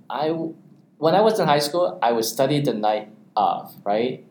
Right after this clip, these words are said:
Uh, watch T V until maybe eight o'clock, and then start,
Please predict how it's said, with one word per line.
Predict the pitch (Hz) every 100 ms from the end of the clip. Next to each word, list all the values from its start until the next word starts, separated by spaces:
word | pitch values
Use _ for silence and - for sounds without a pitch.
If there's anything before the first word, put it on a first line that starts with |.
| - -
Uh, | 120 117 104 -
watch | 113 147 160 -
T | 151
V | 143 131 131
until | 117 117 123 117
maybe | 113 104 104 101 98 95 - -
eight | 113 107
o'clock, | - 110 117 117
and | 113 104
then | 101
start, | - - 131 127 - -